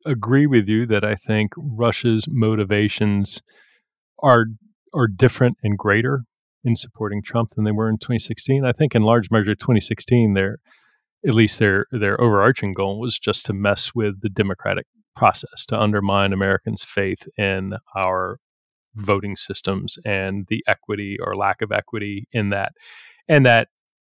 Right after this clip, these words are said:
as a secondary motive, as they looked and compared and contrasted Trump versus Clinton, they saw that, well, for Russia and Russia's interest, Trump would be a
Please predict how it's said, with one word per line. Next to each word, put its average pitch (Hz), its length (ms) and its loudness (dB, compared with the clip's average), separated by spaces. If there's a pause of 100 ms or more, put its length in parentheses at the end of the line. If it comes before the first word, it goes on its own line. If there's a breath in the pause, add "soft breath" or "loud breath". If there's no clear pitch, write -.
(640)
as 127 160 -2
a 156 120 -6
secondary 107 480 2
motive, 101 300 -2
as 101 120 -4
they 101 140 -2
looked 104 320 -2
and 98 100 -4
compared 101 320 0
and 95 80 -2
contrasted 107 580 -8
Trump 101 300 -6
versus - 280 -10
Clinton, 131 380 2
they 107 120 0
saw 98 260 -2
that, 104 160 0
well, 98 220 0
for - 200 -12
Russia 104 380 -4
and 104 140 -4
Russia's 98 340 -2
interest, - 340 -8
Trump 98 260 -4
would 98 120 -6
be 98 220 -4
a 98 80 0